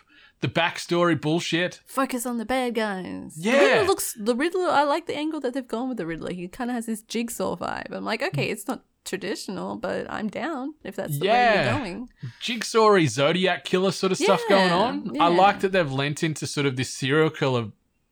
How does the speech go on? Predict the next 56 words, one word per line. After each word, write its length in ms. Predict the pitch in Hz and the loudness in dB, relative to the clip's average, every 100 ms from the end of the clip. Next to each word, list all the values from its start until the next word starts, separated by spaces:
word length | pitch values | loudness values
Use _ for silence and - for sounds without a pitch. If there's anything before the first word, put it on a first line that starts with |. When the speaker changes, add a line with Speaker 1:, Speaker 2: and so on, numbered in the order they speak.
| - | -2
Speaker 1:
aspect, 640 | 170 - 139 107 - - | -2 0 -2 -2 -4 -2
but 200 | 127 120 | -2 0
then 140 | 160 | 0
also, 580 | 165 202 208 165 127 113 | 2 0 2 2 2 2
I 40 | 110 - - - - | -2 -10 -20 -20 -10
think 160 | - 208 | -8 -4
the 60 | 214 | 0
movie's 340 | 170 160 143 | 2 4 2
only 220 | 143 131 | 2 0
rated, 320 | 127 123 123 113 | 0 0 0 -2
like, 260 | 107 104 - | -4 -6 -14
M. 320 | 110 117 175 - _ - | -10 -8 -8 -12 _ -10
Speaker 2:
It's 160 | 240 - | -8 -4
Speaker 1:
Like, 140 | 135 | -2
it 120 | 254 233 | -2 0
Speaker 2:
P 80 | |
G. 0 | 240 240 | -2 -2
Speaker 1:
di- 120 | 220 | 0
Speaker 2:
Yeah, 240 | 254 269 | 2 4
it's 140 | 185 - | 2 2
like, 160 | 240 | 0
it's, 200 | 202 - | -2 -6
it's 220 | - 226 - | -6 -6 -8
something 360 | - 247 254 | -6 -4 -4
stupid. 880 | 233 - - - 233 233 180 - - | -6 -8 -10 -10 -8 -6 -4 -6 -8
When 160 | 190 185 | -6 -4
I 60 | |
saw, 120 | 190 143 | -2 -2
Speaker 1:
Yeah, 60 | |
it 40 | 139 | 0
Speaker 2:
I 100 | 208 | 0
Speaker 1:
didn't 120 | 208 | 2
get 60 | 220 | 2
Speaker 2:
saw 100 | 220 | 4
Speaker 1:
the 80 | 143 | 4
Speaker 2:
one 80 | |
Speaker 1:
R 160 | 147 165 | 4 6
rating 320 | 156 139 127 | 4 2 -2
in 80 | 123 | -2
America. 640 | 110 117 135 131 107 101 - _ - - - _ | -2 0 0 0 -4 -6 -10 _ -20 -20 -20 _
Speaker 2:
No. 200 | 170 185 | -12 -10
Speaker 1:
So 580 | 190 - 143 143 139 135 131 - | -6 0 4 4 4 2 -2 -4
even 200 | 185 208 | -2 2
though 100 | 196 | 4
they 160 | 165 | 2
say 280 | 143 151 156 | 2 0 0
this 220 | 156 143 | 0 0
has 100 | 139 117 | -2 -2
got 180 | 131 | -2
some 120 | - 117 | -2 -6
horror 300 | - 131 117 | 4 4 6
elements, 400 | 110 139 123 113 | 2 0 -2 -4
I'm 80 | |
like, 200 | 113 104 | -6 -6
"How 180 | - 147 | -4 -2
much? 500 | 170 151 - - - | 2 0 0 -10 -14